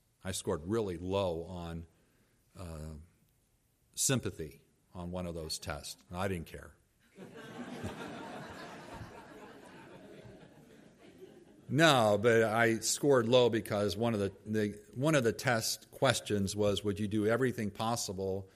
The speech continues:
if you were driving a car with your family, everything possible to avoid,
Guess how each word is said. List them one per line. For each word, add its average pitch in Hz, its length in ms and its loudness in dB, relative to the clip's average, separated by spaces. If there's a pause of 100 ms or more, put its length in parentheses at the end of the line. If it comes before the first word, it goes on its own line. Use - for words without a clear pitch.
(140)
if 98 80 -6
you 107 120 -2
were 104 80 0
driving 110 420 -2
a 90 40 -4
car 107 580 -2 (440)
with 104 160 -6
your 98 120 -6
family, 104 520 -4
everything 127 320 -2
possible 127 480 -2
to 107 140 0
avoid, 107 460 2